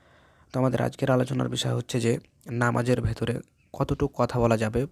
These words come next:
বা নামাজের ভেতর কি কথা বলা যাবে সে প্রসঙ্গ নিয়ে। আসলে আমাদের মাঝে অনেক সময়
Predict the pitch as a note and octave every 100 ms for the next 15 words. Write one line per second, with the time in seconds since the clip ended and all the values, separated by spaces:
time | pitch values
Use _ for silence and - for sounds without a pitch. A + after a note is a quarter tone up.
0 | _ _ _ - G#2+ G#2+ A#2 A#2+ A#2 A#2
1 | B2+ A#2+ A#2 A2 - A2 A#2 A2 A2 G#2+
2 | A#2+ - A2+ A2 G#2 G2+ G#2 G2 - -
3 | _ _ _ _ _ _ _ _ _ _
4 | _ - - - - - - - - -
5 | E3 D#3+ D3 C#3+ C#3+ C3+ C3+ C3 C3+